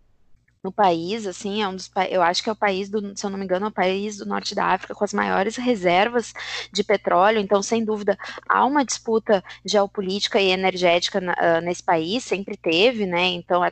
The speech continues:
isso, é, inclusive, fazia muito parte dos discursos do, do Gaddafi, no sentido de, ah, trazer maior autonomia, né, pro país, proteger seus recursos naturais e tal,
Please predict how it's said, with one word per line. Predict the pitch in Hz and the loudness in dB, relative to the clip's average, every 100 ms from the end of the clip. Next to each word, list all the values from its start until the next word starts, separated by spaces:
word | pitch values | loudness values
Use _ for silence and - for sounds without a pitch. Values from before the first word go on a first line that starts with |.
| - | -4
isso, | 175 - 202 - - - | -10 -6 -6 -8 -10 -4
é, | 170 - | -2 -2
inclusive, | 175 160 175 175 185 | -8 -12 -8 -8 -8
fazia | - 175 165 202 | -4 -2 0 0
muito | 240 233 - | 0 -2 -2
parte | 190 175 - - 151 - - - | 2 2 0 -8 -10 -14 -16 -6
dos | 208 190 | -4 -2
discursos | 202 - 202 185 185 170 | -6 -4 -4 -4 -10 -6
do, | 190 202 196 175 - | -4 -4 -4 -6 -12
do | 170 170 | -12 -10
Gaddafi, | - 190 165 170 185 - 196 | -2 0 2 2 2 -2 -10
no | 170 | -10
sentido | - 175 170 175 | -10 -12 -10 -10
de, | 160 160 165 160 151 156 - - - - | -10 -8 -6 -6 -10 -14 -20 -20 -12 -2
ah, | 175 165 156 156 156 160 - | 0 0 -2 -4 -6 -8 2
trazer | 220 190 196 233 | 2 4 4 4
maior | 240 196 196 | 4 2 0
autonomia, | 190 190 180 170 214 220 | -2 -4 -4 -2 0 0
né, | 185 180 180 | 0 -2 -2
pro | 170 | -4
país, | 175 160 165 214 196 | -2 -2 0 -2 -2
proteger | - 175 170 170 | -6 -8 -6 -4
seus | 196 180 | -4 -4
recursos | 185 - 170 | -4 -6 -6
naturais | 180 175 170 156 185 226 196 170 | -4 -2 0 2 4 4 2 -2
e | - | -4
tal, | 160 156 | 2 4